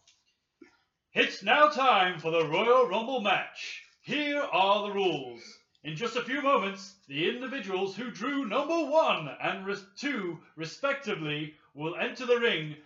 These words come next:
and the Royal M-, Rumble <laughs> match will begin.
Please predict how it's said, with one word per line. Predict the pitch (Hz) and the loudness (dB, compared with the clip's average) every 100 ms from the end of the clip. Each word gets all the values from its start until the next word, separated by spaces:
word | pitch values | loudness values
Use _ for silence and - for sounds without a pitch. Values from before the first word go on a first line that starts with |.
| _ | _
and | 143 151 | -8 -4
the | 143 | -2
Royal | 165 247 240 247 | 2 6 6 4
M-, | 196 196 - - _ | 0 -10 -14 -20 _
Rumble | 196 247 214 214 | 0 2 4 2
<laughs> | - - | 2 -2
match | 226 - - - - - 156 | -2 -2 -12 -16 -10 -4 4
will | 233 233 | 6 6
begin. | 233 214 214 175 135 117 | 4 2 4 4 0 -8